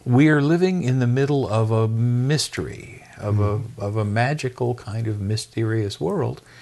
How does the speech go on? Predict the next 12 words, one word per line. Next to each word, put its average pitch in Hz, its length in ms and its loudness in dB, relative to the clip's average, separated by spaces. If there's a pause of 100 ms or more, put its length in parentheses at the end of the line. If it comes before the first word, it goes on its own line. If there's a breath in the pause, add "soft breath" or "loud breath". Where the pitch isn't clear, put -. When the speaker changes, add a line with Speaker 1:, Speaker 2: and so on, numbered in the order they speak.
(460 loud breath)
Speaker 1:
that 127 220 6
God 113 300 4
has 120 160 0
made 101 420 -2
and, 104 480 -4
uh, 92 240 -4 (880 soft breath)
and, 107 340 0
uh, 98 280 0
and 107 160 2
is 110 160 2
for 127 280 0
our 127 480 -2